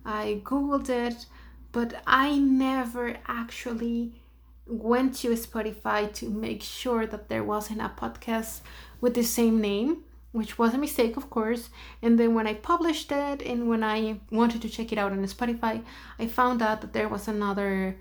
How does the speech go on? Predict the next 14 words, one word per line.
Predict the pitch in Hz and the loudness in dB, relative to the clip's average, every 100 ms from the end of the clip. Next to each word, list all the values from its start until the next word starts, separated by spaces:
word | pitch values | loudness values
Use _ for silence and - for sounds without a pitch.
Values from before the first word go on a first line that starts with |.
| - - | -16 -6
podcast | 262 254 233 | -4 -2 0
already | 226 208 202 190 | 0 2 0 0
with | 190 | -2
that | 190 226 | 0 2
name. | 311 330 311 | 4 4 2
So | 302 226 | 0 -2
I, | - - - - | -2 -8 -20 -2
I | 226 233 | 0 2
decided | 233 226 208 214 | -2 -4 -4 -4
to | 196 | -6
change | 190 247 240 | -6 -4 -2
it. | 254 | -4
Like, | 196 196 | -6 -6
there, | 214 220 208 | -6 -4 -6